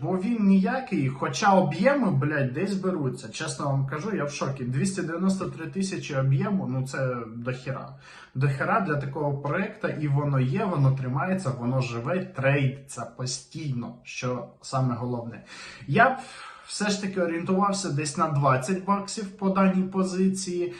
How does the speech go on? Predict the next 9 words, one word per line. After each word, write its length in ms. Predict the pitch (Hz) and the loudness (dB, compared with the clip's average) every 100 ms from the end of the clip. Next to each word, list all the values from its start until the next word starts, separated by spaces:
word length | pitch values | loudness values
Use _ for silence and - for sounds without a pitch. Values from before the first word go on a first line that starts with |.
| - - | -14 0
але 540 | 143 170 226 226 214 190 - - _ _ _ _ _ _ _ _ _ | 4 4 2 0 -2 -4 -6 -16 _ _ _ _ _ _ _ _ _
поки 420 | 180 - 226 226 | -4 -2 -6 -4
що, 360 | 196 - 190 185 | -4 0 0 0
поки 300 | 135 175 175 | -4 -2 -4
що 220 | - 139 | -2 -4
придержуюсь 640 | 131 127 143 123 123 120 | -2 -2 0 0 -2 -4
тієї 400 | - 131 127 120 | -4 -4 -2 -2
ж 100 | 113 | -4
стратегії, 840 | - 131 135 208 196 190 185 185 | -8 -6 -6 -4 0 0 0 -4